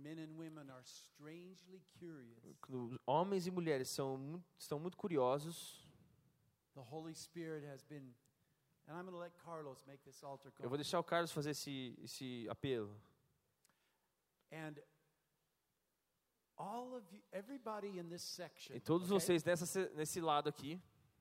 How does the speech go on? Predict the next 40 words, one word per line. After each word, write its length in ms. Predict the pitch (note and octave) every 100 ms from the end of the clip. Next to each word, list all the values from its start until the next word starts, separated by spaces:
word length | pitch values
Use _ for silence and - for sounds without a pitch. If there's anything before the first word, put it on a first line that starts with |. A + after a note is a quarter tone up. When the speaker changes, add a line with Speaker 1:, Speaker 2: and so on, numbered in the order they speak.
| _ _ _ _ -
Speaker 1:
Everybody, 680 | G#3+ F3 E3+ C#3+ A#2+ A2 -
Speaker 2:
todos 240 | F3+ G#3
Speaker 1:
you're, 100 | F#3+
Speaker 2:
vocês, 500 | F3+ D3 A2+ - - C3+
Speaker 1:
you're 180 | D3 C#3
all 240 | C#3 C#3 C#3+
sinners. 520 | - D#3 C#3+ A2 -
Speaker 2:
vocês 240 | B2 D#3 C#3
todos 260 | E3 F3
são 120 | - D#3+
pecadores. 760 | F3+ E3+ D#3 A#2 - - - - _ _ _ _ _ _ _ _ _ _ _ _ _ _ _
Speaker 1:
Some 220 | - E3
of 140 | G3+ D#3
you 80 | D#3+
may 180 | D#3 F#3
be 140 | D#3
sinners. 460 | - D#3 C3+ A2 - -
Speaker 2:
Tal-, 240 | - A#2+ B2 A2 -
talvez 260 | C#3+ C3 D#3+
alguns 180 | E3 E3
de 40 |
vocês 220 | E3+ F3+
até 200 | E3 D#3
Speaker 1:
I 20 | E3+
Speaker 2:
são 180 | -
Speaker 1:
don't 60 | F#3+
know. 80 | F3+
Speaker 2:
pecadores. 520 | E3+ C3 - - - - - - - - -
Speaker 1:
Somebody, 260 | F#3+ G#3 C3+ - - -
somebody 360 | - C4 B3 A3
sitting 240 | - C4
there 160 | A3 G3+
said, 160 | A3+
"I 180 | F#3+ B3
don't 200 | C#4+ B3+
know 20 | C4
what's 140 | C4+
going 240 | A#3 A#3
on 160 | B3+
here. 100 | C#4